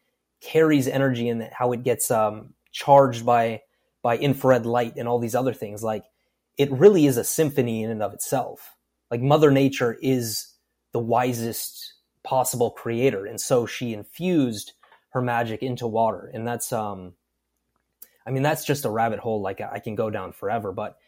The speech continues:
if you wanna talk about filtered water and why I'm not a fan of that is because it just doesn't replicate spring water. It doesn't have the microorganisms, the microalgae,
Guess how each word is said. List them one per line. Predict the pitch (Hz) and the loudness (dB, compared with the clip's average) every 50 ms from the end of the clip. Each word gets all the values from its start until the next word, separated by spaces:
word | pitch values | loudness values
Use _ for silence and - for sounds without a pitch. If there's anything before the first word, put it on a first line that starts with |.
| _ _ _ _ - | _ _ _ _ -8
if | 135 127 | -2 0
you | 135 139 | 2 4
wanna | 151 160 151 135 | 4 4 2 0
talk | - - 135 135 135 - | 0 0 -2 -2 -2 -2
about | 139 120 117 120 120 117 110 110 - - _ _ _ _ _ _ | -2 -2 0 2 2 2 0 -2 -6 -12 _ _ _ _ _ _
filtered | - - 156 151 143 143 139 127 | 0 4 4 4 4 4 2 2
water | 123 127 127 123 123 | 4 4 6 6 6
and | 123 120 117 | 4 4 2
why | 110 110 117 120 | 2 2 2 2
I'm | 117 | 2
not | 117 113 113 | 0 0 0
a | 107 | 0
fan | - - 120 113 | -2 -4 -6 -6
of | 104 98 | -6 -2
that | 110 131 151 135 117 | -2 0 0 0 -2
is | 117 120 | -4 -6
because | 110 110 - 127 110 113 | -8 -6 -6 -6 -6 -6
it | 107 - | -6 -6
just | 98 - - - | -6 -6 -2 -2
doesn't | 123 117 117 101 87 | -2 -2 -4 -6 -4
replicate | 107 120 120 - 117 101 - 117 107 90 - | -2 -2 -2 -2 -6 -10 -10 -12 -12 -12 -12
spring | - - 123 147 135 | -10 -8 -6 -6 -6
water. | 101 - - - _ _ _ | -6 -8 -12 -18 _ _ _
It | - - | -16 -8
doesn't | - 131 123 120 113 - | -4 -4 -4 -4 -6 -6
have | 120 117 117 110 107 107 | -6 -6 -4 -6 -6 -8
the | 107 | -8
microorganisms, | 104 101 113 117 110 - 117 113 110 110 - - 120 110 107 113 110 107 101 107 104 107 101 101 98 | -8 -6 -6 -6 -6 -4 -4 -4 -2 -4 -4 -4 -4 -4 -4 -4 -8 -8 -8 -8 -10 -10 -10 -12 -12
the | 98 | -10
microalgae, | 98 113 113 - - 110 110 110 107 107 107 104 - 110 110 107 104 104 | -10 -8 -8 -6 -4 -2 -2 0 0 0 -2 -4 -6 -8 -8 -10 -10 -14